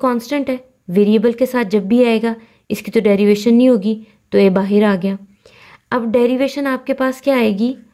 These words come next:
वन माइनस टी स्क्वायर। ठीक है, वन की डेरिवेशन ज़ीरो, टी स्क्वायर की डेरिवेशन माइनस टू टी। ठीक है, तो ये आपके पास आ जाएगा माइनस टू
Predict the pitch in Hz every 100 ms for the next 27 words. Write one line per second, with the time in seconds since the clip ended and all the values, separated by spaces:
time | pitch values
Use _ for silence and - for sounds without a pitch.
0 | _ _ 180 214 247 240 214 190 202 233
1 | - - _ _ _ _ _ _ 208 175
2 | - - - - _ _ _ _ _ _
3 | _ _ _ - 233 262 - _ _ _
4 | _ 185 196 254 262 285 269 269 262 254
5 | 269 226 220 247 - - _ _ _ _
6 | _ _ _ _ _ _ _ 254 254 254
7 | - 285 277 277 254 233 240 240 277 262
8 | - 202 202 196 196 202 202 - 175 -
9 | 160 156 _ _ _ _ _ 240 233 233
10 | 208 214 208 220 220 220 220 196 214 214
11 | 196 185 190 262 - - _ _ _ _
12 | _ 220 233 247